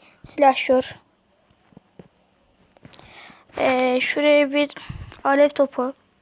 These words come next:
Bir mızraklı goblin. Ee, bir tane yavru ejderha. Al şunları yavru ejderha.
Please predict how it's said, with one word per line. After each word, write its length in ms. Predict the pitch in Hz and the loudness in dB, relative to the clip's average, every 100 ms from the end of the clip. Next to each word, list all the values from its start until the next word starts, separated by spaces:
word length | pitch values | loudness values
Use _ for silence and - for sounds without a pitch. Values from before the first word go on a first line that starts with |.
| _ - _ _ _ _ _ _ _ | _ -20 _ _ _ _ _ _ _
Bir 80 | 285 | -2
mızraklı 540 | 285 277 277 277 - | 0 0 0 -2 -4
goblin. 560 | 294 294 285 262 262 277 - - - - _ _ _ _ _ _ _ _ _ _ _ - _ _ _ _ _ _ _ _ _ - _ _ _ - _ _ _ - | 2 4 4 2 0 -2 -10 -20 -20 -20 _ _ _ _ _ _ _ _ _ _ _ -20 _ _ _ _ _ _ _ _ _ -20 _ _ _ -20 _ _ _ -2
Ee, 280 | 269 269 | 0 0
bir 80 | 262 | -2
tane 400 | 277 285 285 285 | -2 0 2 2
yavru 340 | 294 285 277 285 | 4 2 0 0
ejderha. 600 | 277 269 269 - 254 254 - _ _ _ _ _ _ _ _ _ _ _ _ _ _ _ _ _ _ - - - - _ _ - - _ _ _ - _ _ _ _ _ _ _ | 0 0 -2 -2 -2 -4 -8 _ _ _ _ _ _ _ _ _ _ _ _ _ _ _ _ _ _ -20 -20 -20 -20 _ _ -20 -20 _ _ _ -20 _ _ _ _ _ _ _
Al 160 | 294 330 | 0 0
şunları 420 | - 339 330 311 | -2 -2 0 2
yavru 300 | 311 285 285 | 0 0 0
ejderha. 580 | 285 269 277 277 294 | 0 0 -2 0 -2